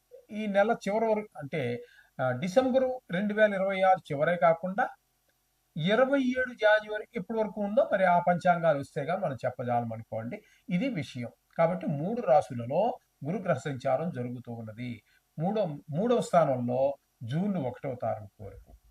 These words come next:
అంటే మిథున రాశిలో ఆ సంచారం చేసేటటువంటి కాలంలో ఆయన ఏ విధమైనటువంటి శుభ ఫలితములను ఇవ్వజాలరు. ఎందుకని అన్నట్టయితే తృతీయ స్థానంలో గురువు యొక్క సంచారము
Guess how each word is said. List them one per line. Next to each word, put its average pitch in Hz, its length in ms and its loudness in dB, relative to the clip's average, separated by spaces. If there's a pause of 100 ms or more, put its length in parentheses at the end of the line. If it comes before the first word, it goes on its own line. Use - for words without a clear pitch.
(100)
అంటే 147 200 -4
మిథున 135 340 -2
రాశిలో 110 400 -8 (240)
ఆ 156 120 4
సంచారం 170 640 2
చేసేటటువంటి 135 760 -8
కాలంలో 110 600 -6 (420)
ఆయన 135 500 -2 (340)
ఏ 170 220 -2
విధమైనటువంటి 147 800 -6
శుభ 135 320 -6
ఫలితములను 131 720 -4 (320)
ఇవ్వజాలరు. 135 1200 -4 (280)
ఎందుకని 143 340 -4
అన్నట్టయితే 147 720 -4 (260)
తృతీయ 214 400 -2
స్థానంలో 151 640 0 (140)
గురువు 147 160 -6
యొక్క 156 560 -2 (640)
సంచారము 165 680 2